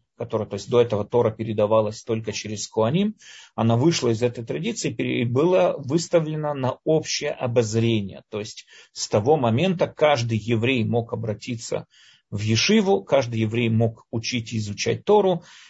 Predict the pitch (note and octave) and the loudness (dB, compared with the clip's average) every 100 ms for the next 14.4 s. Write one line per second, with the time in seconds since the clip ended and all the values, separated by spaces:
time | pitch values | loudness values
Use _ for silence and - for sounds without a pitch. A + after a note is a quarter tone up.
0 | _ - B2 C3+ A#2 G#2 G2+ A2 E3+ G#3 | _ -6 0 0 2 0 0 -2 2 2
1 | F#3 F3 - D#3 F#3+ E3 - A#2 C#3 F3+ | 2 -2 -2 -2 -2 -4 -4 0 2 0
2 | D#3+ - - B2 A#2+ A#2 A2+ - _ _ | -2 -6 -2 4 4 4 0 -10 _ _
3 | _ _ _ _ _ _ - A#2 A2 A2 | _ _ _ _ _ _ -4 2 4 4
4 | A2+ - B2 - A3+ G3+ B2+ B2 A2+ - | 0 -2 -2 -2 -2 0 -2 -4 -6 -4
5 | C#3 F3 F#3+ A#2 - - G#2+ G2+ A2+ - | 2 4 2 0 -10 -12 -12 -10 -6 -4
6 | G#2+ G#2+ A2 A3+ C4+ - - B2 C3 A#2+ | -2 -2 2 4 4 2 -2 2 2 2
7 | B2+ B2+ C#3 A2+ A2 A2 D#3+ - A#2+ D#3+ | -2 2 0 0 -4 -6 -10 -10 -6 -2
8 | D3 C3+ C3+ C3+ C3 B2+ C3+ C3 A#2+ D3+ | 0 0 0 0 -2 -4 -6 -6 -2 -2
9 | E3 C#3 - - - - - C3 E3 F#3 | 0 0 -2 -20 -20 -12 -6 -2 0 0
10 | F#3+ G#3 - A3 G#3+ - G#3+ A3 A#3+ F3 | 0 0 0 0 0 0 0 2 2 2
11 | D#3 G3+ F#3+ G3 F3+ F3+ F3 F3+ G3+ B3 | 2 2 2 0 2 0 0 0 0 0
12 | F#3 E3+ E3 D#3 D3+ - G3+ E3+ F3 E3 | 0 -2 -4 -8 -6 -2 -2 0 0 2
13 | D#3 C#3+ D#3+ D#3 - - B2 C3+ C#3 B2+ | 2 4 2 -2 -6 -6 -6 -2 -4 -4
14 | A#2+ - - | -12 -12 -12